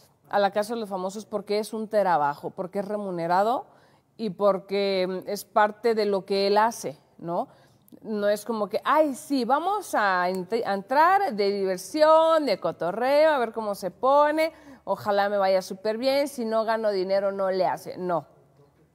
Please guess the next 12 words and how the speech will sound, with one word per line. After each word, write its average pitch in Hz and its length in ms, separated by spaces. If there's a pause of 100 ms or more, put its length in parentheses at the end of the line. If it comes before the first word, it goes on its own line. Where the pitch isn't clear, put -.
(420)
Definitivamente 220 880 (320)
él 233 180
entró 233 440 (440)
porque 277 580
es 196 140
un 196 140
trabajo, 233 440
porque 190 300
como 190 220
lo 185 80
dijo 190 200
Susilú, 202 480